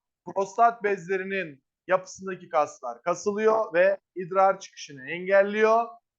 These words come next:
Bu sırada sadece neyin çıkışına izin veriliyor gençler? Spermlerin çıkışına izin veriliyor. Endokrin sistemi işlerken bahsetmiştik Leydig hücrelerden. Arkadaşlar, seminifer tüpçüklerinin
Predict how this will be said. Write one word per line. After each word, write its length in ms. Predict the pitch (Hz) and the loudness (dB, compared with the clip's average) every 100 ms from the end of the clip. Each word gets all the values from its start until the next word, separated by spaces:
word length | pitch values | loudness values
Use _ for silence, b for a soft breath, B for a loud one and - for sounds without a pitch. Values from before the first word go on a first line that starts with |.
| - | -8
Bu 100 | 254 | -6
sırada 640 | - 175 147 170 220 240 - | -2 0 2 4 4 2 -4
sadece 600 | - 202 190 190 175 165 | 0 2 2 -2 -12 -10
neyin 240 | 185 226 | -12 -12
çıkışına 340 | - - 175 165 | -16 -16 -12 -10
izin 260 | 147 151 | -10 -10
veriliyor 320 | 147 139 143 | -10 -8 -10
gençler? 580 | 139 139 - 190 220 214 _ _ _ | -10 -14 -2 2 2 0 _ _ _
Spermlerin 680 | - 165 175 156 135 127 131 | -16 -2 0 0 -4 -18 -20
çıkışına 680 | _ - 170 185 214 214 _ | _ -16 -4 -2 -2 -4 _
izin 460 | 165 139 185 208 - | -14 -10 -10 -10 -6
veriliyor. 400 | 160 165 170 135 - _ _ _ _ _ _ _ _ _ _ _ _ _ _ _ _ _ | -4 -2 0 -2 -4 _ _ _ _ _ _ _ _ _ _ _ _ _ _ _ _ _
Endokrin 520 | 196 226 247 269 277 285 | 0 0 2 0 -2 -6
sistemi 520 | 285 226 - 262 269 | -8 -8 -4 -4 -4
işlerken 640 | 226 262 262 262 247 254 | -2 2 2 2 0 2
bahsetmiştik 960 | 233 233 240 240 - 233 - 233 226 185 | 2 2 0 -10 -10 -14 -10 -10 -6 0
Leydig 400 | 202 202 214 196 | 0 0 -6 -6
hücrelerden. 840 | 196 190 185 175 165 165 180 214 - - | -4 2 4 6 4 4 2 0 -6 0
Arkadaşlar, 760 | 208 220 233 226 233 233 233 233 | 0 2 0 0 2 4 4 0
seminifer 600 | - 220 226 226 233 233 | -12 -12 -12 -2 -2 -2
tüpçüklerinin 680 | 196 214 - 226 220 220 | -14 -20 -6 -4 -4 -10